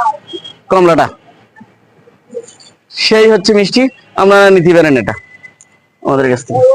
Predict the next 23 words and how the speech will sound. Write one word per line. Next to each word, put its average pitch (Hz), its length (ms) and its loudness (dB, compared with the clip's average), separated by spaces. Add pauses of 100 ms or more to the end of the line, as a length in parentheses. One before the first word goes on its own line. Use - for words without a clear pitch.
(260)
আপনারা 202 240 4 (100)
আরো 226 200 4
পেয়ে 240 220 6
যাবেন, 226 260 4
এই 202 100 2
যে 190 80 2 (1120)
দেখতে 185 220 0
পাচ্ছেন 202 220 2 (440)
বলসুন্দরী 226 560 4
কু-, 208 320 4
কুল, 240 200 4 (240)
এই 190 100 2
যে 214 80 4 (880)
এটা 175 120 2
হচ্ছে 190 180 0
আপনার 202 200 2
বলসুন্দরী। 214 480 2 (360)
এই 185 100 0
যে 190 60 0 (100)
সব 196 140 4
হচ্ছে 202 200 0 (480)
ফুল 214 220 2
ফল 220 140 6